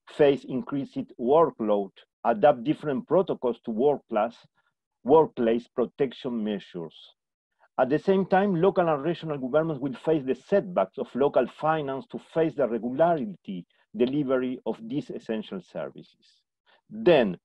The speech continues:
social dialogues mechanisms to ensure the involvement of workers in decision makings and employment and workplace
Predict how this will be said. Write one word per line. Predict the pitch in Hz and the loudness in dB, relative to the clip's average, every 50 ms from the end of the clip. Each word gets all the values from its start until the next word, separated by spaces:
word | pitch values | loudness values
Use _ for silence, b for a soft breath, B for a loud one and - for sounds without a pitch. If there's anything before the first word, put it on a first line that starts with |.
| _ _ _ _ _ _ _ _ | _ _ _ _ _ _ _ _
social | - - 180 190 180 - 190 160 | -4 2 2 2 4 4 2 2
dialogues | 147 135 139 143 156 165 165 160 160 156 - - | 4 4 4 4 6 6 4 4 2 0 -4 -6
mechanisms | 147 151 - - 143 139 147 151 143 - - 156 - - | -8 -8 -8 -8 -8 -6 -6 -8 -10 -10 -14 -16 -12 -8
to | 139 123 | -6 -4
ensure | 120 123 117 - - - - 214 202 170 | -4 -6 -6 -10 -14 -8 -2 0 0 2
the | 135 110 | 2 0
involvement | 107 107 107 131 147 147 139 135 131 117 107 92 | 0 0 0 0 0 0 -2 -4 -6 -6 -6 -6
of | - - _ _ | -10 -14 _ _
workers | 120 131 170 185 175 147 123 - - 98 92 - - | -2 4 6 6 6 6 4 2 -2 -4 -4 -4 -6
in | 117 104 | -6 -6
decision | 98 101 - - - 139 117 - 123 107 107 | -6 -6 -6 -8 -14 -14 -10 -8 -6 -4 -2
makings | 120 131 143 - - 156 143 117 120 | 0 0 0 -2 -6 -8 -10 -8 -6
and | 104 104 | -6 -4
employment | 101 101 - - 131 139 151 156 160 160 165 175 175 - _ _ _ _ _ _ _ _ b b b | -6 -6 -2 0 0 0 2 0 -2 -4 -4 -4 -6 -8 _ _ _ _ _ _ _ _ b b b
and | - 127 131 139 143 | -2 -2 0 0 4
workplace | 160 180 175 156 - - _ _ _ - 139 123 117 110 - _ | 4 4 4 4 0 -6 _ _ _ 2 4 4 4 4 0 _